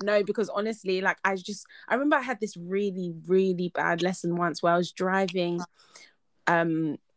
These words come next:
from Stratford to, I think it was, like, Stratford. I can't remember where I was driving, Sha, like, around Stratford anyway. And just, oh,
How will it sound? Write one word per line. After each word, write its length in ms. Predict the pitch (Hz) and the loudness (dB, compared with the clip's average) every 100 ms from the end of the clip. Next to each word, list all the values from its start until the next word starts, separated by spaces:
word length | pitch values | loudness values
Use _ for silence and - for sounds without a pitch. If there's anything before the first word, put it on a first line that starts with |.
| 202 | -10
from 200 | - 208 | 0 2
Stratford 840 | 190 - 208 175 - 175 170 170 - - - | 2 2 6 6 4 4 4 4 -2 -10 -2
to, 960 | 180 175 175 175 175 175 175 170 160 - | 2 2 2 2 0 0 0 0 -2 -4
I 80 | 190 | -6
think 200 | 247 320 | -6 -6
it 60 | - | -6
was, 120 | 294 | 2
like, 120 | 262 | 2
Stratford. 600 | - - 202 - - 190 - _ _ _ - - _ _ _ - | 0 -2 -2 -2 -2 -4 -4 _ _ _ -20 -20 _ _ _ -6
I 60 | |
can't 200 | - 302 | 0 6
remember 220 | 269 220 180 | 6 6 6
where 160 | 165 | 6
I 20 | |
was 100 | 160 | 6
driving, 240 | 175 165 170 | 4 2 2
Sha, 200 | 170 156 | 0 4
like, 200 | 160 - | 4 4
around 260 | 180 202 190 | 6 6 6
Stratford 360 | - 170 - 147 | 2 -2 -2 -6
anyway. 420 | 147 131 - 190 - - - - - - | -6 -6 -8 -10 -16 -20 -20 -18 -10 -2
And 420 | 180 180 180 175 - _ _ _ - _ _ | 0 2 -2 -4 -10 _ _ _ -4 _ _
just, 540 | 220 214 - - - - | 0 0 0 -10 -12 -4
oh, 360 | 202 196 190 | -2 0 2